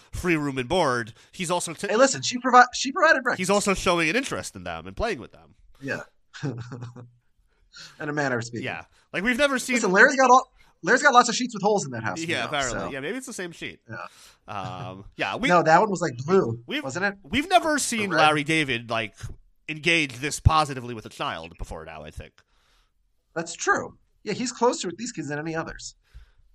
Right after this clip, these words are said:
Speaker 1: Yeah, so
Speaker 2: Yeah, ju-, just don't, just don't play Ghost, Larry.
Speaker 1: Yeah, anyway, so while he's on the floor, he spots Jeff's glasses,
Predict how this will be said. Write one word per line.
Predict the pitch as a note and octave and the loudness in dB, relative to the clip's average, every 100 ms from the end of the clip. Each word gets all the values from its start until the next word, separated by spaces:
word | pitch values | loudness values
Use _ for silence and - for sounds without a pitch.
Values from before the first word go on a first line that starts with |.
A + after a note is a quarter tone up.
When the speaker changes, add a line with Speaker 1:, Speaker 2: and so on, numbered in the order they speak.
| _ _ _ _ _ _ _ | _ _ _ _ _ _ _
Speaker 1:
Yeah, | B2+ - - | -18 -18 -18
so | A2+ G#2 G2 - - - | -12 -10 -10 -10 -10 -10
Speaker 2:
Yeah, | |
ju-, | - F3 | -8 -4
just | G#3+ A3 | -2 4
don't, | C4+ - | 2 2
just | G3 | -4
don't | B3 | -2
play | G3+ | -2
Ghost, | A#2+ F2+ - | -4 -8 -10
Larry. | D2+ - _ F#2+ | -10 -10 _ -18
Speaker 1:
Yeah, | F2 | -8
anyway, | E3+ B3 B2 | -6 -6 -8
so | - C#3 | -8 -4
while | D3 F#3 | -2 -2
he's | G3+ | -2
on | |
the | G#3 | -4
floor, | D4 C#4+ F3 | -4 -2 -2
he | |
spots | C#3+ E3+ F3 - | -4 -2 -2 -2
Jeff's | F3+ F3 | -10 -6
glasses, | A3 A3 C3+ G2+ A2 | -4 -4 -6 -14 -16